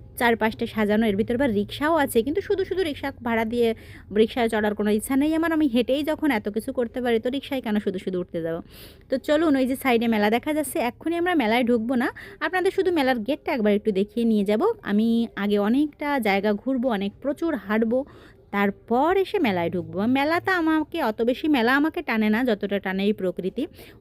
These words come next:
ওই যে দেখুন মেলার গেটটা দেখা যাচ্ছে। তো এখনই আমি ঢুকছি না, শুভ উদ্বোধন ঘোষণা করে দিলাম, আপনি চাইলে ঢুকে নিতে পারেন তা তো বস্ত্র মেলায়। আমি আপাতত পুরো পার্কটা আপনাদের সঙ্গে ডিসকভার করব।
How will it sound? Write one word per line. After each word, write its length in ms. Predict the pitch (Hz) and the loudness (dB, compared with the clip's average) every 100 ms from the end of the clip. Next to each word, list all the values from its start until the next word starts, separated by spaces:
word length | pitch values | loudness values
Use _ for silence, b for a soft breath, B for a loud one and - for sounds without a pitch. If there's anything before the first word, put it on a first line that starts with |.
| - | -2
ওই 280 | 311 349 | 2 4
যে 120 | 302 269 | 4 2
দেখুন 260 | 262 262 | 2 2
মেলার 280 | 247 220 220 | 2 2 2
গেটটা 280 | 202 214 214 | 2 0 0
দেখা 240 | 196 220 | -2 0
যাচ্ছে। 340 | 202 202 311 349 | -2 -2 -4 -2
তো 140 | 247 | -2
এখনই 380 | - 240 277 285 | -2 -2 0 2
আমি 140 | 285 | 2
ঢুকছি 340 | 269 254 - 285 | 2 0 -4 -2
না, 160 | 285 | -2
শুভ 200 | 294 254 | -2 0
উদ্বোধন 400 | 233 220 202 220 | 2 2 2 2
ঘোষণা 300 | 214 220 262 | 2 2 0
করে 200 | 277 285 | -2 -2
দিলাম, 280 | 269 302 311 | -4 -2 -2
আপনি 220 | 214 214 | -2 -2
চাইলে 220 | 208 214 220 | -4 0 0
ঢুকে 200 | 240 277 | 0 0
নিতে 220 | 285 285 | -2 -2
পারেন 240 | 285 285 | -4 -2
তা 220 | 262 208 | 0 -2
তো 120 | 208 214 | -2 0
বস্ত্র 340 | 208 208 233 | -2 -2 -2
মেলায়। 280 | 240 262 415 - B B B | 0 0 -2 -6 B B B
আমি 340 | - 269 311 330 | 0 4 4 4
আপাতত 500 | 233 208 196 190 349 - | 0 -4 -6 -8 -8 -8
পুরো 220 | - 320 330 | -4 -2 -2
পার্কটা 480 | 208 196 202 - | -4 -2 -2 -2
আপনাদের 280 | 185 180 175 - | -6 -4 -6 -4
সঙ্গে 220 | 202 254 | -2 0
ডিসকভার 420 | 254 - 170 170 | -2 -4 -6 -6
করব। 320 | 170 170 160 | -4 -6 -6